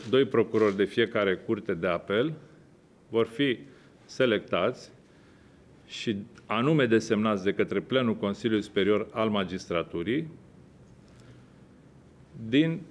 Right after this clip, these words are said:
cadrul parchetelor de pe lângă curțile de apel. Procurorii din Parchetul General vor fi propuși plenului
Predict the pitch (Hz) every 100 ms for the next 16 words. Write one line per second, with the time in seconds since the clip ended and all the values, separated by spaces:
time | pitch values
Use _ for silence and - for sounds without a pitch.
0 | - - 135 135 135 143 143 - - -
1 | 120 - 135 147 139 127 117 - 123 110
2 | 123 123 123 - 120 110 120 110 101 104
3 | 95 87 71 - - - - - - -
4 | - - - - - - _ - _ -
5 | _ - _ _ _ - 123 120 139 165
6 | 147 104 85 - - 123 123 127 113 123
7 | 120 104 113 107 104 90 85 - - -
8 | - 104 110 - 120 - - - 143 139
9 | 120 101 - - - - - 117 107 101
10 | 90